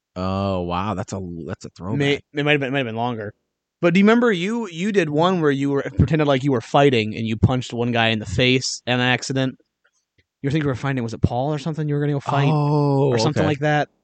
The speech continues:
Speaker 1: I'm trying to remember.
Speaker 2: I am too. It was, we were all in it. Well, I had a part. I was the, who was I? <laughs> No, I was Paul.
Speaker 1: Okay.
Speaker 2: I was Paul. And I, the hard thing was they told me to do this part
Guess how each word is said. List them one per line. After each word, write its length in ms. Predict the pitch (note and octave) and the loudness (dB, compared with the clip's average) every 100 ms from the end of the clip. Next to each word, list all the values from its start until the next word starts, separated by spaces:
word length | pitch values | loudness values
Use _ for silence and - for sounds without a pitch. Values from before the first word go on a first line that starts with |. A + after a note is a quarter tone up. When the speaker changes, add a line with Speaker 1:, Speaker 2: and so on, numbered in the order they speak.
| _ - | _ -10
Speaker 1:
I'm 80 | A#2 | -4
trying 160 | C#3 | -2
to 60 | C3+ | -2
remember. 380 | G2 A2 G#2 F2 | -2 -2 -2 0
Speaker 2:
I 80 | F#3+ | 2
am 180 | E3+ C3+ | 2 0
too. 200 | D#3 A#2+ | -2 0
It 60 | C3+ | -2
was, 160 | D3 | -2
we 120 | C#3+ | 0
were 160 | F3+ F#3 | 4 4
all 160 | C#3+ B2+ | 4 2
in 120 | C3+ | -2
it. 100 | A2 | -4
Well, 120 | C3 C#3 | -4 0
I 160 | C3 F3+ | 2 2
had 240 | F3 E3+ | 2 0
a 60 | C3+ | 0
part. 400 | - B2+ A2 - _ _ _ _ _ | 0 0 -2 -6 _ _ _ _ _
I 160 | C3+ G3 | 2 4
was 260 | C4 F#3 C#3 | 6 4 4
the, 380 | C3+ B2 A2+ A2+ _ _ | 0 2 0 -4 _ _
who 100 | G#3+ | -4
was 140 | B3+ | -4
I? 220 | A3+ E3+ D3+ - - - _ _ | -6 -10 -10 -10 -10 -16 _ _
<laughs> 40 | D3 F2 - - - _ _ _ _ - | -6 -4 -6 -10 -12 _ _ _ _ 4
No, 120 | C#4+ | 6
I 120 | B3 | 8
was 160 | E4+ B3 | 6 4
Paul. 340 | - G#2+ F#2+ - _ | 2 0 -4 -14 _
Speaker 1:
Okay. 260 | C3 A#2 F#2 | -2 0 2
Speaker 2:
I 120 | E3+ | 6
was 140 | G#3+ D#3 | 6 6
Paul. 380 | - C4 - - | 4 4 2 -2
And 360 | D#3+ D#3+ D#3 D3 | -2 0 -2 -2
I, 460 | C#3+ D3 C#3+ C3+ - _ _ _ _ | 0 0 -2 -4 -10 _ _ _ _
the 160 | D#3 D#3+ | -4 -2
hard 300 | B2+ F#3+ A3 | 2 2 2
thing 260 | A3 F3 C#3+ | 0 -2 0
was 460 | B2+ A#2 A2+ - - _ _ _ _ | -2 -2 -4 -10 -14 _ _ _ _
they 200 | B2+ C#3+ | -4 -2
told 340 | D3+ E3 E3+ D3+ | -2 0 0 2
me 360 | D3+ C#3 B2+ - _ _ _ _ _ _ _ | 0 2 0 -4 _ _ _ _ _ _ _
to 300 | - D3+ C#3 | 0 2 2
do 260 | A#2+ D#3+ E3 | 2 2 4
this 220 | C#3+ - | 2 2
part 460 | - E3 D3+ A#2 | 4 8 6 6